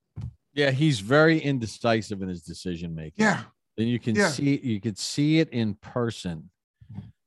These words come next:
Speaker 1: Um, there was a complete lack of confidence. Carl, there was that, there was that constantly, there was that little hitch, you know, and, and, and that little hitch was causing the ball when he did throw it to go in there late and it's getting knocked away and all that other stuff. It was,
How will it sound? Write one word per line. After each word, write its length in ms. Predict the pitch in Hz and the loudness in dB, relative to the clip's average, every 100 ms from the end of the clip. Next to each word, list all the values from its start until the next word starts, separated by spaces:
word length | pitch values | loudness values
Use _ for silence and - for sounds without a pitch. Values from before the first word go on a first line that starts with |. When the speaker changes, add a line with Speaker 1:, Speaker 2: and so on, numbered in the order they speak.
| _ _ - | _ _ -6
Speaker 1:
Um, 500 | 107 101 98 92 92 | 2 4 4 2 0
there 120 | 110 | 0
was 160 | 104 95 | 0 0
a 40 | |
complete 640 | - 104 95 - 139 139 117 | -4 -6 -6 -2 2 2 2
lack 300 | 113 107 92 | 2 2 -2
of 80 | |
confidence. 680 | - 101 95 92 82 - - - | -4 -2 -2 -6 -14 -20 -16 -2
Carl, 240 | 113 107 | 2 4
there 100 | 104 | 2
was 180 | 104 92 | 0 0
that, 240 | 104 95 _ _ _ _ _ - | 0 0 _ _ _ _ _ -6
there 80 | |
was 140 | 104 95 | -4 -2
that 200 | 101 - - | -4 -6 -12
constantly, 440 | - 123 120 123 | -6 -6 -4 -4
there 120 | 107 101 | -2 -2
was 140 | 92 | 0
that 220 | 98 - | -2 -2
little 300 | 110 110 101 | 0 0 0
hitch, 540 | 95 95 - - - _ _ _ _ _ _ - | -2 -4 -8 -16 -18 _ _ _ _ _ _ -6
you 100 | 104 | 0
know, 240 | 95 95 | 0 0
and, 100 | 92 - | -2 -4
and, 320 | 101 90 85 76 _ _ - | -4 -4 -6 -14 _ _ -12
and 140 | 95 90 | -8 -6
that 120 | 104 | -6
little 200 | 110 98 | -4 -2
hitch 240 | 101 - | -4 -4
was 120 | 92 | -10
causing 440 | - 98 98 92 90 | -4 0 0 0 -4
the 40 | |
ball 460 | 78 92 95 95 - | -2 2 2 2 -2
when 140 | 90 | -6
he 80 | 87 | -6
did 260 | 82 104 - | -4 -6 -4
throw 280 | 98 95 95 | 0 2 0
it 100 | 90 | -2
to 80 | 95 | -4
go 240 | 92 95 | -2 -2
in 100 | 92 | -2
there 140 | 87 | -4
late 360 | 82 90 98 - 92 | -4 -2 -2 -4 -8
and 160 | 82 | -10
it's 120 | 82 - | -12 -12
getting 260 | 98 92 | -10 -6
knocked 340 | 90 90 90 90 | -4 -4 -6 -6
away 320 | 90 90 87 | -2 0 -2
and 100 | 85 | -4
all 120 | 90 | -4
that 140 | 87 | -4
other 180 | 87 92 | -4 -8
stuff. 420 | - - 78 - | -10 -10 -10 -10
It 100 | 92 | -12
was, 160 | 92 | -10